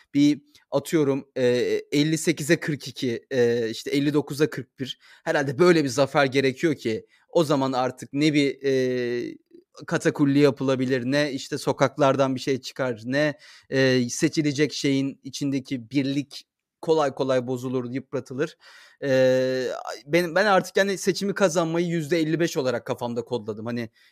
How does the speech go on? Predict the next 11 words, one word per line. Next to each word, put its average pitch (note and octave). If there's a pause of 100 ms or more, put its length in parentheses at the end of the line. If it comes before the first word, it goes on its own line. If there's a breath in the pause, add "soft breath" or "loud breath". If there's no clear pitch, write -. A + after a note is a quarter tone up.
(100)
e, C3+ (720)
öyle C#3+
elli D3+
iki D3+
kırk -
sekiz, D3
"Aa, C#3
iyi D3
gidiyoruz." C#3
falan C#3+
değil. F#3